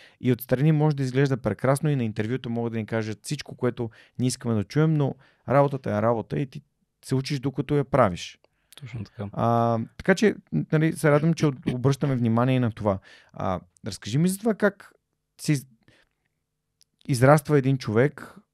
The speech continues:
Speaker 1: нали, извън София, в, а, малка компания, която пък, а, с, а, силата на твоите усилия, на тази на твоите колеги, става голяма компания.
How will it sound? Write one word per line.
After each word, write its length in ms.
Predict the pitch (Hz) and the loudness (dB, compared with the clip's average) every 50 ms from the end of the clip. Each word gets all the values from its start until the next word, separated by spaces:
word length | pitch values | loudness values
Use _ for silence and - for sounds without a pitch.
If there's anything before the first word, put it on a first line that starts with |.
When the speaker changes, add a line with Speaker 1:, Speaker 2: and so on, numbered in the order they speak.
| - - - - - | -14 -14 -12 -10 -4
Speaker 1:
нали, 240 | - 120 110 113 | -2 0 2 2
извън 500 | 113 110 98 98 104 113 117 123 120 107 98 | 2 2 0 0 2 2 4 4 4 2 -2
София, 540 | - - - 101 92 - - 147 151 156 151 | -4 -4 -4 -4 -4 -2 -4 -2 0 0 0
в, 200 | 131 120 110 - - - | 0 -2 -4 -4 -4 -2
а, 160 | 110 101 101 | 0 0 2
малка 360 | 101 101 113 131 143 - - | 4 4 6 4 4 2 -2
компания, 440 | - - 143 135 - 135 135 135 127 | -8 -4 -4 0 2 2 2 2 2
която 240 | - 127 131 - 131 | 0 -2 -2 -2 -2
пък, 280 | - 143 123 - - _ _ - - - _ _ _ _ _ _ _ - | -4 -4 -6 -6 -14 _ _ -20 -20 -20 _ _ _ _ _ _ _ -12
а, 160 | - 143 - | -10 -8 -8
с, 400 | - - - 117 104 - - - | -8 -6 -6 -6 -6 -6 -2 0
а, 160 | 117 110 107 | 0 0 0
силата 360 | - - 139 143 143 135 131 | 0 2 2 2 4 2 0
на 120 | 120 104 95 | -2 -2 -2
твоите 280 | - - 131 135 - | 0 2 2 2 2
усилия, 280 | 123 - - 135 127 123 | -2 -2 0 0 0 0
на 80 | 113 | 0
тази 240 | 104 - 120 117 113 | 0 0 0 0 0
на 60 | 110 | -4
твоите 260 | 101 - 117 110 - - | -2 -2 -2 -2 -2 -4
колеги, 320 | - - 104 104 120 135 | -2 0 0 0 0 -2
става 280 | 143 - 147 151 160 156 | -2 2 2 4 4 2
голяма 440 | 143 151 147 143 139 135 127 113 | 2 2 4 6 6 6 6 2
компания. 600 | - - 101 95 87 - 90 87 87 98 120 147 | 0 -2 -6 -4 -2 -2 -2 0 0 0 -2 -4